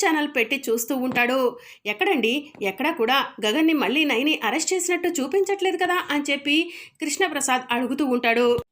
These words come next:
"మీరా, ఇలా రా" అని అపూర్వ పిలుస్తూ ఉంటుంది.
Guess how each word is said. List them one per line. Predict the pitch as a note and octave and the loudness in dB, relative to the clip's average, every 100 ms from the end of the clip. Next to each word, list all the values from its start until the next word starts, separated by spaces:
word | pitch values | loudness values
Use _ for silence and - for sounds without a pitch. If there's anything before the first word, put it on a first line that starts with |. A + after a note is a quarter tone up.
| - _ - _ _ _ _ | -20 _ -20 _ _ _ _
"మీరా, | C4 C4+ C4+ F#4 - - | 0 2 4 2 -2 -6
ఇలా | C#4+ C#4 | -2 2
రా" | C#4+ F4+ - D#4 | 2 0 -2 -2
అని | D#4+ A#3 | 0 0
అపూర్వ | A#3+ C#4+ C#4 | -2 0 -2
పిలుస్తూ | C4+ A#3+ B3+ C4+ | 0 -2 0 -2
ఉంటుంది. | B3 B3+ A#3+ C4 | -2 0 0 0